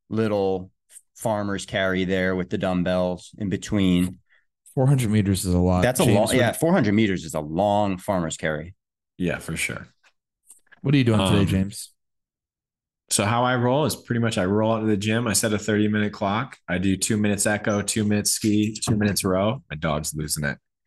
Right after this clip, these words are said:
Speaker 3: And, uh, and then I did amrap twelve, twelve, uh, ring dips, and twelve sumo deadlift high pulls. It was the cap workout from yesterday, and I also coached it last night, so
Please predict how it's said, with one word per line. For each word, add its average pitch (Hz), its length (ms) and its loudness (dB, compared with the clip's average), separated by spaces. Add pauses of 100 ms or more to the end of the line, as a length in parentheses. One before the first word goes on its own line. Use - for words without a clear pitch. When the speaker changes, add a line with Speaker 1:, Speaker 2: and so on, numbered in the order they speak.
(560)
Speaker 3:
And, 85 260 0
uh, 69 300 -2 (920)
and 95 160 -2
then 92 160 0
I 87 100 2
did 87 280 0
amrap 101 420 0
twelve, 135 580 -2 (500)
twelve, 98 760 0
uh, 82 560 -4
ring 107 240 0
dips, 160 340 -2
and 95 120 -4
twelve 101 240 0
sumo 101 260 0
deadlift 95 240 0
high 98 160 0
pulls. 95 300 -2
It 92 40 -2
was 85 140 -4
the 85 100 -4
cap 95 400 -4
workout 92 440 -4
from 95 80 -6
yesterday, 92 480 -2
and 82 120 -4
I 85 100 0
also 87 200 -2
coached - 400 -4
it 73 60 -8
last 85 320 -2
night, 82 320 -4
so 71 260 -6